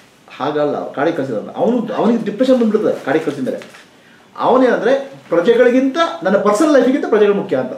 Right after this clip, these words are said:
ಎರಡು ದ-, ಎರಡು ಪರ್ಸನಲ್ ಲೈಫು ಒಂದಿದೆ,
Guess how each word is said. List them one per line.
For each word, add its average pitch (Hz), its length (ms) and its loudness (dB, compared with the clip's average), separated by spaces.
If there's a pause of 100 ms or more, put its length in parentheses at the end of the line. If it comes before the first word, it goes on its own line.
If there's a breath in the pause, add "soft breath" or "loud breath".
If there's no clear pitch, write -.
(1080)
ಎರಡು 214 340 4
ದ-, 175 40 2
ಎರಡು 190 520 0 (160)
ಪರ್ಸನಲ್ 277 320 2
ಲೈಫು 277 240 4
ಒಂದಿದೆ, 208 760 0